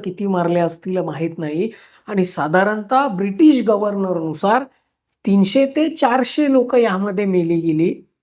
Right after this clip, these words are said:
मृत्यू झाली, मृत्युमुखी पडली, तर कित्येक जण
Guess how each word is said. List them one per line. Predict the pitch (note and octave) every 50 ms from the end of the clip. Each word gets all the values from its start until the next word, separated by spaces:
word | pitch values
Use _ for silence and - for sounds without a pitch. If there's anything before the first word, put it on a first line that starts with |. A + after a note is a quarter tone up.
| _ _ -
मृत्यू | E3 D#3 F3+ F#3+ - - - A3+ G3
झाली, | E3 D#3+ D3 D#3 D#3 D#3+ F#3+ - - _ _ _ _ _
मृत्युमुखी | F#3+ F3 D#3+ D#3+ - G#3+ G3 F#3+ F#3 G3 -
पडली, | F3+ F#3+ - F3 E3 E3 F3+ F3 E3 F3+ B3+ C#4 C#4 - - - - - _ _ _ _ _ - -
तर | B3+ D4 D4+ D#4 D#4+ - - _ _ _ - -
कित्येक | G3 F3+ - _ - D#4 D4 C#4+ B3 G#3
जण | F#3+ F3 F3+ F#3 F3+ F#3+ A3+ C4